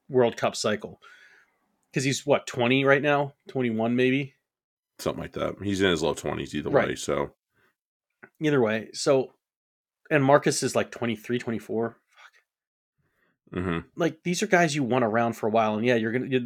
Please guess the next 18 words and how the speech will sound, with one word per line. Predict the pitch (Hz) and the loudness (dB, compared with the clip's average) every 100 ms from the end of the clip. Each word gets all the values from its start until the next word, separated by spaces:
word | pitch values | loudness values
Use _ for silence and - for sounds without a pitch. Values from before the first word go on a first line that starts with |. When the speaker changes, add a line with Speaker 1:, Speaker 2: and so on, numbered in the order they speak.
| 127 123 | 0 2
Speaker 1:
you, | 127 113 | 0 0
you | 123 | -2
have | 120 | -4
to | 120 | 0
sacrifice | 143 143 135 127 | 0 2 2 0
with | 120 | 0
that, | 101 101 - | -6 -6 -4
but | 104 104 - - - - - - _ _ _ - - | -2 -2 -4 -20 -20 -20 -20 -20 _ _ _ -20 -8
you | 147 | -4
still | - 175 | 2 4
have | 170 147 | 6 4
George | 131 117 | 2 0
Ford. | - 117 104 - - - _ - _ _ _ _ _ - - | -2 -8 -10 -12 -20 -20 _ -20 _ _ _ _ _ -20 -10
And | 143 135 | -2 -2
you | |
still | 127 160 127 | 0 0 4
have, | 135 135 123 - _ | 6 4 4 -8 _
um, | 127 113 107 107 | 4 4 4 -2